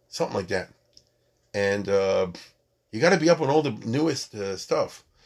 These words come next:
There's Professor Emanuel in Israel. There's a whole new, uh, crop of people. Uh, f-, so what's interesting is that, uh, there's somebody I know, a very nice person. Uh, I, I don't have the chutzpah to call him a friend of mine, but, you know, but, uh, we were friendly relations,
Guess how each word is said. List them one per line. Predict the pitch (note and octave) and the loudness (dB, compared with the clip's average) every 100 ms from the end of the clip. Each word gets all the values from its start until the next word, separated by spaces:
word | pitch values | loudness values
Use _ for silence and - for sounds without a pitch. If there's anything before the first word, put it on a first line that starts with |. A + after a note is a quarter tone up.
| _ | _
There's | - F#2 | -20 -12
Professor | F#2 - A2 - F2+ | -10 -4 -4 -2 -2
Emanuel | G2+ G#2 F#2 E2+ | -2 -2 -2 -2
in | C#3 | -2
Israel. | F3 D#3 C3+ | -2 -2 -4
There's | C3 | -4
a | C3+ | -2
whole | E3+ F#3 | 0 2
new, | D#3+ C#3+ - _ _ _ G#2 | 2 0 -8 _ _ _ -14
uh, | |
crop | - C#3+ B2+ | -4 -2 -2
of | A2+ | -4
people. | F3 C3 D#2+ - _ _ _ _ _ _ - | -6 -6 -10 -12 _ _ _ _ _ _ -4
Uh, | G2+ G2+ G2 - _ - _ _ _ _ - | 0 0 -2 -16 _ -20 _ _ _ _ -12
f-, | - - _ _ - | -12 -12 _ _ -6
so | - | -2
what's | C#3 C#3+ | 2 4
interesting | C4 F#3+ - C3+ G#2 | 4 2 -2 -2 -4
is | G2 C3 - _ _ _ _ _ _ _ - | -4 -6 -8 _ _ _ _ _ _ _ -8
that, | A2 G#2+ G#2 A2+ | -2 0 0 0
uh, | G#2+ A2+ | 0 0
there's | C#3 | -2
somebody | G#3 G3+ F#3 E3+ | 0 2 2 4
I | |
know, | E3+ B2+ | 4 4
a | A#2+ B2+ A#2+ | 4 2 -2
very | A#2+ D#3 | -2 -4
nice | C#3 C3 | -2 -6
person. | - B2+ - A2 | -6 -8 -6 -8
Uh, | - G#2+ G2+ G2+ _ _ _ F#2+ | -6 -6 -6 -8 _ _ _ -10
I, | F#2 F2+ _ _ _ | -10 -10 _ _ _
I | F2 F#2+ | -4 0
don't | A2+ G#2 | 2 2
have | G2 | 0
the | F2+ E2+ | 0 -4
chutzpah | D#2+ C3+ B2+ | -2 -4 -4
to | G2 | -6
call | - G#2 | -6 -6
him | |
a | E2+ | -6
friend | - F3+ | -2 0
of | C3+ | 0
mine, | A2+ A#2 | 0 -2
but, | B2 B2 | -2 -4
you | D3+ | 0
know, | A#2 | 0
but, | B2 A#2 A#2 | 0 0 -2
uh, | |
we | A#2 A#2+ | -4 -4
were | A#2 A#2 | -2 -4
friendly | - C3 A#2 A2 | -2 -2 0 -2
relations, | G#2 G2+ G#2 A#2+ | -2 -4 -6 -10